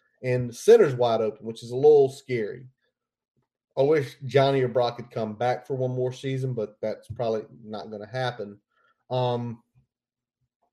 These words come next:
so, you know, you sit here and it's just, we have three guys who all have played significant time. You have a really good offensive line coach coming in. You have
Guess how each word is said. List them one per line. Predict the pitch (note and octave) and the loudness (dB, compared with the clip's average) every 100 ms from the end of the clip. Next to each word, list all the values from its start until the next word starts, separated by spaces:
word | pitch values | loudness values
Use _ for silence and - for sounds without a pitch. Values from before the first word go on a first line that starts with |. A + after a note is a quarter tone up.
| _ | _
so, | - D3+ D3 C#3+ C#3 B2+ - _ | -6 2 4 6 4 0 -14 _
you | C#3+ | -6
know, | C#3+ | -4
you | C3+ B2+ | -2 -4
sit | B2+ - F#3 | -8 -4 -4
here | D#3+ D3 C#3+ C3 - | -2 -2 0 0 -2
and | C3+ | -4
it's | B2+ - | -4 -6
just, | C#3+ C3+ - _ _ _ _ _ _ _ _ _ _ _ _ _ _ _ _ - | -4 -4 -6 _ _ _ _ _ _ _ _ _ _ _ _ _ _ _ _ 0
we | E3 | 4
have | F#3 - | 4 4
three | E3+ D#3 | -4 0
guys | C3 G2 F2+ - - _ _ | 0 0 -4 -14 -20 _ _
who | D#3 D3+ _ _ | -16 -16 _ _
all | D3+ D#3 D3 | 0 2 2
have | C#3 C3 | 0 0
played | C3+ C3 | -2 -2
significant | B2+ B2 A2+ A2 G#2 - | -6 -6 -8 -10 -14 -10
time. | G#2 F#2+ F#2+ G#2 _ _ _ - | -8 -8 -10 -16 _ _ _ -10
You | D#3 | 0
have | D#3+ | 0
a | D#3 | 0
really | C3+ C3 D#3+ D#3+ | -4 -4 -2 0
good | D3 C#3+ | 4 4
offensive | C3+ C3+ C3 B2 | 4 2 -4 -6
line | A2+ A2+ A2+ | -4 -2 -2
coach | A2+ A2+ G#2+ - | -2 -2 -2 -8
coming | A2+ A2+ | -4 -2
in. | A2+ A#2 A2+ _ _ | -2 -4 -6 _ _
You | B2+ | -10
have | B2 B2 A2+ | -4 -4 -4